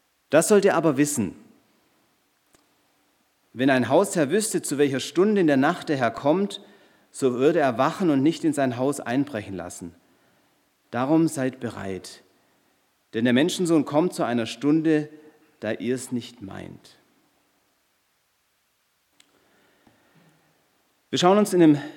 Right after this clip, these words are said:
letzten Schritt noch kurz an, wie ist es jetzt mit der Johannes-Offenbarung? Da gehen wir morgen noch mehr drauf ein, aber ich wollte schon mal drauf vorbereiten.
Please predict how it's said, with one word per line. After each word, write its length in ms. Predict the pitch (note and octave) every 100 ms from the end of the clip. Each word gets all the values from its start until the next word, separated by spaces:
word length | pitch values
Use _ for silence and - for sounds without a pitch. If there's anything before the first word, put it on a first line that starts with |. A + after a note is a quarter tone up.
| -
letzten 300 | D3+ D#3 G3+
Schritt 200 | - F3
noch 140 | E3+
kurz 240 | - D#3+ -
an, 400 | D3 D#3+ F3+ - - - _ _ _ _ _ _ _ -
wie 120 | C3
ist 140 | D3+
es 120 | F3+ E3+
jetzt 200 | D#3 D#3+
mit 100 | D3
der 280 | D3 - -
Johannes-Offenbarung? 1040 | - G#2+ B2 D3 G2 G2 G#2+ F2+ F2+ F#2 F#2
Da 80 |
gehen 140 | G2+ B2
wir 100 | A#2
morgen 280 | A2+ C#3 C#3
noch 120 | A#2
mehr 160 | A#2+
drauf 300 | C3 B2 G#2+
ein, 300 | - A#2 D#3+
aber 360 | - B2+ B2 A#2 A#2+ _
ich 100 | _
wollte 180 | A#2+ A#2+
schon 80 | C3
mal 260 | A#2+ A#2 - - _ _ _ _ _ - -
drauf 240 | A2+ A#2
vorbereiten. 680 | C#3 C#3+ G2 G2 G#2+ D3+ D#3